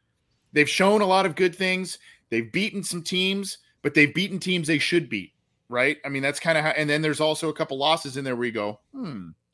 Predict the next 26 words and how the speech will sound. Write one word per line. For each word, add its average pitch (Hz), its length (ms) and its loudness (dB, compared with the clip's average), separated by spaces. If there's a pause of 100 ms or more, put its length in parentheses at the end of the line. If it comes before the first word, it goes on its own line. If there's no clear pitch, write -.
(160)
Tennessee 165 320 -6
loses 143 340 -4
to 135 100 -6
the 117 40 -6
Gi-, 143 360 -4
Giants 147 400 -4
in 143 60 -10
week 147 200 -6
one. 170 440 -6
Okay, 160 280 -6
well, 160 100 -4
the 151 80 -8
Giants 151 340 -6
are 139 60 -16
surprising." 143 680 -2
Okay. 151 380 -4 (380)
There, 175 180 4
I, 175 120 4 (100)
I 175 120 8
just, 185 300 0
I 151 120 2
can't 160 320 -4
get 165 120 4
a, 143 280 2
I 143 100 -2
can't, 160 300 -2